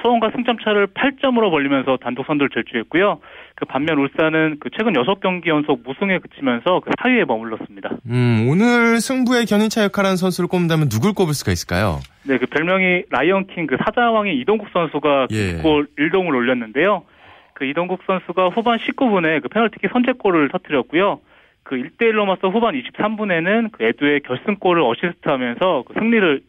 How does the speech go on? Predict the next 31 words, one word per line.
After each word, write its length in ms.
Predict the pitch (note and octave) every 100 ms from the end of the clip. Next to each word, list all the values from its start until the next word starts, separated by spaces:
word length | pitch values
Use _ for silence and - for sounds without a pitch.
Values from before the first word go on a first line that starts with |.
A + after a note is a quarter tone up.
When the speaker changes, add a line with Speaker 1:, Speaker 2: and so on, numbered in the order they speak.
| -
Speaker 1:
이끌었습니다. 720 | - C#3+ B2+ B2 G#2+ C#3+ C#3 -
Speaker 2:
음. 260 | G2 F#2+ F#2
Speaker 1:
그 340 | B2+ C3 C3+ -
슈틸리케 420 | - C4 B3+ B3
축구대표팀 520 | - D4+ C#4 - -
감독이 340 | G#3+ F#3 F3 D#3+
오늘 180 | B2+ C3
울산을 440 | C3+ - G#3+ G3+
찾아서 320 | F3 E3 -
경기를 360 | - A#2 C#3+ C3
지켜봤는데요. 840 | - D3 C#3 A#2+ G#2 B2+ F#3+ D#3+ - - - - _
그 140 | C3
이동국 260 | C#3+ G3 G3+
선수는 400 | G3+ G3 G3 -
경기 320 | C3+ D3+ F#3+
후에 300 | F#3+ F3 E3
그 240 | - B2 A#2
대표팀 380 | - G#3+ G#3+ -
재발탁 380 | C3+ F#3+ F#3+ F3+
관련 280 | C3 B2 C3+ -
질문에는 600 | B2 C3 A#2+ E3+ G3 - _ - -
그 100 | -
대표팀을 500 | - G3+ - G#3 G3
생각할 480 | A3+ A3 A3 G3 F#3
겨를이 380 | - C#3 D3+ D#3+
없다고 560 | A#2+ - B2+ A#2 - E3+
그 80 | A#2+
말을 240 | A2 C#3 G#2+
아꼈습니다. 640 | - E3 - G#2+ F2+ - _ G2+
Speaker 2:
네. 360 | G#2 G2+ F2+ D#2 - - - -
아, 340 | G2 A#2+ C3